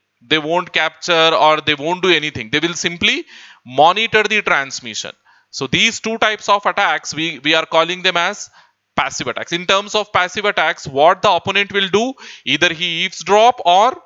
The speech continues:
he will monitor the transmission. The goal in both the cases,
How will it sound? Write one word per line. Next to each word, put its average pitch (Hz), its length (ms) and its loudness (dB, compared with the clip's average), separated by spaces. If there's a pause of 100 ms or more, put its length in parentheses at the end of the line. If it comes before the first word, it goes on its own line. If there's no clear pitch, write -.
(180)
he 180 140 -2
will 220 220 -2 (560)
monitor 185 460 2
the 247 300 -4 (340)
transmission. 135 760 -4 (420)
The 156 100 2
goal 180 340 6
in 175 240 -2
both 202 320 4
the 269 80 0
cases, 190 680 0